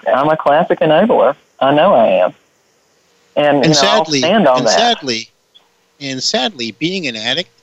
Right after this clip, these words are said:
Speaker 2: and in recovery, I can only imagine myself as being an <laughs> enabler as well. And I say that only because I can see how I interact with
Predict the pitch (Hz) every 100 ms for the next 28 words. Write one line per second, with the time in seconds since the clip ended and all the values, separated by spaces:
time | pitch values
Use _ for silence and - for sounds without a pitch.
0 | _ _ 117 113 110 107 104 - 120 139
1 | 151 165 _ _ _ _ _ _ _ 127
2 | 165 - 151 123 113 104 101 95 _ _
3 | _ _ _ _ _ _ - 139 160 127
4 | 104 107 131 131 113 101 98 92 - 101
5 | 87 82 _ _ _ _ 113 95 - -
6 | 107 101 95 110 117 175 117 104 104 92
7 | 95 90 107 107 87 - _ _ _ _
8 | - 120 113 120 - - 160 147 123 113
9 | - 131 135 123 117 - 131 127 117 107
10 | 101 - - - _ _ _ _ _ _
11 | _ _ _ _ _ _ _ _ _ _
12 | _ _ _ - 113 117 110 110 107 110
13 | 110 110 110 107 104 - - 107 107 107
14 | - - 123 117 113 - 113 110 107 98
15 | 101 101 101 - 98 98 98 _ - 101
16 | 95 92 87